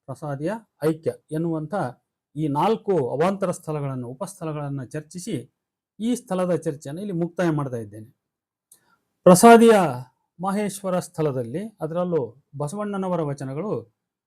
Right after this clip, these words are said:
ಏಳ್ನೂರ ಎಂಬತ್ತೈದು ಮತ್ತು ಏಳ್ನೂರ ಎಂಬತ್ತಾರು ಅಂತ ಎರಡೇ ವಚನಗಳು ಮಾತ್ರ ಇವೆ. ಇಲ್ಲಿ ಮಾಹೇಶ್ವರನಿಗೆ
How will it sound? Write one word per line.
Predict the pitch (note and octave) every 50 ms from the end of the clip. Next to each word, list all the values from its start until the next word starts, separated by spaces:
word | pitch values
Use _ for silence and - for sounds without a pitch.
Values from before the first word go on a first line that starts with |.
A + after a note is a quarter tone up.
| _ _ _ _ _ _ _ _ -
ಏಳ್ನೂರ | E3 F#3 G#3 G#3 G3+ G3 F#3+
ಎಂಬತ್ತೈದು | F#3+ F3 E3 F3 F#3+ F#3 F#3+ - F3+ F3+ F3+ A3 G#3
ಮತ್ತು | G3 F#3 F#3+ - E3+ D#3+
ಏಳ್ನೂರ | D#3+ E3+ E3+ E3+ E3+ E3+ G3 A#3 A#3 - _ _ _ _ -
ಎಂಬತ್ತಾರು | D#3 D#3+ E3 E3 D#3 - - D3+ D3 C#3 C3+ B2
ಅಂತ | - D3+ D3+ D#3 F3+ F#3+ B2 A#2 A2
ಎರಡೇ | C3+ C#3+ D#3 F3 F#3+ G#3+ A#3 A#3+
ವಚನಗಳು | A3 G3+ F#3 G3 F3+ F3+ E3+ D#3+
ಮಾತ್ರ | D3 D3 C3+ C3+ - - F#3
ಇವೆ. | E3 C#3+ C3+ B2 - _ _ _ _ _ _ _ _ _ _ _ _ _ _ _ _ _ _ _ _ _ -
ಇಲ್ಲಿ | A3 A3+ A#3 G3+ D3+ D#3 F3 G#3 G#3+ F#3 - _ _ _ _ _ _ _ _ _ _ _ _ _ _ - D#3+
ಮಾಹೇಶ್ವರನಿಗೆ | F3 F#3+ G3+ A#3 A#3+ A3+ - - G#3+ G3 F#3+ F3 E3 D3 B2 A#2 B2+ C#3+ E3 F#3+ G#3 G3+ _ _